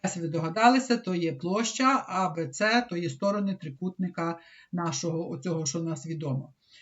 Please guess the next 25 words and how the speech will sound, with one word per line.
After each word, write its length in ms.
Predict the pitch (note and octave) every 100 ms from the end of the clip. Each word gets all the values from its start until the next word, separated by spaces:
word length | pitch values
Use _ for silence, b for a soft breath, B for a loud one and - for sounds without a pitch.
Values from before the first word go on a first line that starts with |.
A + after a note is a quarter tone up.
| B B
Ну, 100 | F#3
сторони 440 | - C4 D4 C4 B3+
в 60 |
нас 280 | G#3 G3 -
є, 420 | E3+ F3 F3+ G#3
трикутник 540 | - F3 G3 F3+ F#3+ -
рівнобедрений, 1080 | E3+ E3+ D#3 D3+ C#3+ D3+ D#3+ F#3 A#3 B3+ -
тобто 380 | - C#3+ - E3+
А, 180 | F#3+ F#3
Б 220 | D3+ F3
і 180 | E3+ E3
С 180 | - D#3+
в 60 | D3+
нас 240 | D3 C#3+
відомо. 580 | D#3 D#3 D3 E3 A#3 C4+ B B
Треба 200 | _ -
знайти 220 | G#3+ F#3+ A3+
площу. 540 | F#3 E3 C3+ - A3 - _ _ _ _ -
Так, 160 | C3+ - -
площа. 460 | A3+ D3+ - - - _ _ B B B _
Площу 480 | A3 C4+ D4 - C4
маємо 680 | G#3+ G#3+ G#3+ A3+ A#3 B3 -
отут 380 | F#3+ G#3 F#3+ -
побудовану 760 | F3 E3+ F3+ G3 F3+ E3 E3
висоту, 840 | E3 A3+ - F#3 - D3 D3 F3+